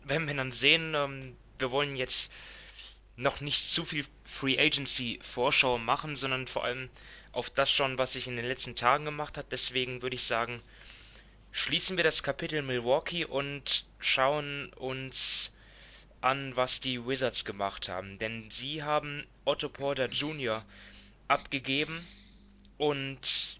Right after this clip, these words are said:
damit nicht nur den Spieler, sondern natürlich auch seinen extrem hochdotierten Vertrag. Ja, also Porter verdient ja in dieser Saison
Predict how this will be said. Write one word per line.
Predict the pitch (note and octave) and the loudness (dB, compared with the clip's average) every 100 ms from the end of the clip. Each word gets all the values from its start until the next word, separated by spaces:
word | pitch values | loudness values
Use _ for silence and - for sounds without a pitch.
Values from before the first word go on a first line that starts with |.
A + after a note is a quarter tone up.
| - - - - | -18 -20 -10 0
damit | B2 C3 C3+ | 2 2 -4
nicht | - - | 0 0
nur | D3+ C#3+ | 0 -2
den | C3+ B2+ | -2 0
Spieler, | - - C#3 F3+ G3 A3+ A#3 - - - - - | 0 -2 -8 0 0 0 -4 -20 -20 -20 -20 -8
sondern | B2+ C#3+ D#3 C#3+ | 0 2 4 0
natürlich | C#3 D3 C#3+ - | -2 0 -2 -2
auch | B2 | -4
seinen | - C#3+ C3+ C#3 C#3 C#3 C#3 - - - | -2 4 4 4 0 -6 -10 -14 -20 -8
extrem | - - - C3+ C#3+ D3+ D3+ C3+ - | -4 -2 -2 0 0 0 -6 -14 -14
hochdotierten | C#3+ C#3+ - B2+ C3+ C#3 B2+ | -12 -8 -8 -6 -2 -2 -4
Vertrag. | - B2 - C3 A#2+ F#2+ G2+ | -4 -4 0 4 4 2 -4
Ja, | |
also | G#2 G#2 G#2+ | -8 -8 -12
Porter | - A#2+ B2 A2+ | -6 -6 -4 -4
verdient | A#2 A2 A#2+ A#2+ | -6 -6 -8 -4
ja | A2+ | -4
in | A2 | -4
dieser | B2 B2 A#2+ | -8 -6 -6
Saison | A2+ A2 A#2 A#2 | -6 -2 -2 -4